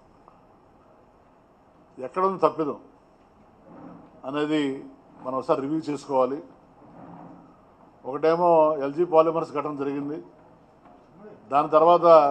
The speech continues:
మన ఈ ఫార్మాలో కూడా వరుసనే వెంట వెంటనే రెండు ప్రమాదాలు జరగటం కొంత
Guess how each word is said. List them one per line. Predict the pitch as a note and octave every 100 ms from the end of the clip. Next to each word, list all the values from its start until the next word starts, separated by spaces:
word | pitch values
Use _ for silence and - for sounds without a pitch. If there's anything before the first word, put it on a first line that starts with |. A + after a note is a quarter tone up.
| - - - - _ _ G#3 C#4 A3+ - _ _ _ G3 G3+ _ _ _ _ - - C3+
మన | D3+ E3 D#3 C3+ B2 - - - - _ - - - _ _ - _ _ - - - - - - - _ _ _ C#3+
ఈ | D3+ C#3+
ఫార్మాలో | C#3+ D#3 E3+ E3+ D3+
కూడా | D#3 D#3 C#3 B2+ - - - _ - _ _ _ - _ _ -
వరుసనే | C3 C#3+ F3 F3 D#3
వెంట | C#3 D3
వెంటనే | D#3+ D#3 D#3
రెండు | D3 C3+
ప్రమాదాలు | B2+ C3+ C3 B2+
జరగటం | B2 A#2 B2+ A2 - - _ _ _ _ _ _ _ _ _ _ _ _ _
కొంత | D3 C#3+